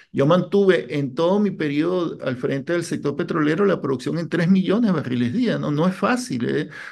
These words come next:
Tres millones de barriles día y abastecíamos al,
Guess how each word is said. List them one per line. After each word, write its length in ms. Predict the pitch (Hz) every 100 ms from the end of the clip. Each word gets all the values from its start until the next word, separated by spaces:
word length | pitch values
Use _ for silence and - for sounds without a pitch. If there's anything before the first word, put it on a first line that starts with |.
| - -
Tres 220 | 170 180
millones 340 | 202 185 196
de 80 | 185
barriles 320 | 165 160 180
día 300 | 156 196 208
y 80 | 165
abastecíamos 840 | 143 135 131 - - 143 160 170
al, 360 | 165 139 120